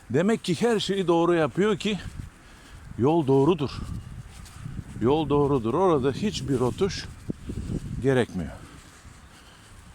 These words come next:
Son olarak da, son olarak da arkadaşlar şöyle bir şey size söylemek istiyorum. Büyük sporcular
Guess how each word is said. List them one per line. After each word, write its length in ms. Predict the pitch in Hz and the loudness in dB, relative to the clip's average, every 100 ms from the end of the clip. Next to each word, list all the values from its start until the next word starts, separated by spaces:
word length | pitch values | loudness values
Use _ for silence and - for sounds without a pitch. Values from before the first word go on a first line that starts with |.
| - - | -20 -10
Son 340 | - 214 240 | -2 2 4
olarak 480 | 208 131 101 92 - | 6 4 2 0 0
da, 180 | 180 156 - - - - - - - - - - - - - - - | 0 0 -10 -18 -20 -18 -18 -18 -14 -14 -14 -20 -18 -16 -16 -20 -8
son 260 | - 180 | -2 -2
olarak 460 | 165 127 101 90 - | 0 -2 -4 -8 -6
da 80 | 107 | -6
arkadaşlar 560 | 101 87 80 - 139 131 - - - - - - - - - - - - - - | -6 -10 -10 -6 -6 -6 -18 -20 -20 -20 -20 -16 -16 -18 -20 -20 -20 -20 -18 -16
şöyle 480 | - 156 156 117 | -12 -8 -6 -6
bir 60 | 95 | -6
şey 220 | - 101 | -8 -8
size 340 | 85 87 95 90 - | -10 -12 -12 -12 -18
söylemek 520 | - 92 87 87 87 - | -16 -12 -10 -10 -10 -14
istiyorum. 400 | - 85 90 110 - - - - - - - - - - | -14 -12 -10 -12 -16 -20 -20 -20 -20 -20 -20 -20 -20 -20
Büyük 320 | 139 208 185 | -10 -8 -8
sporcular 640 | - - 113 90 98 123 | -10 -6 -6 -6 -8 -8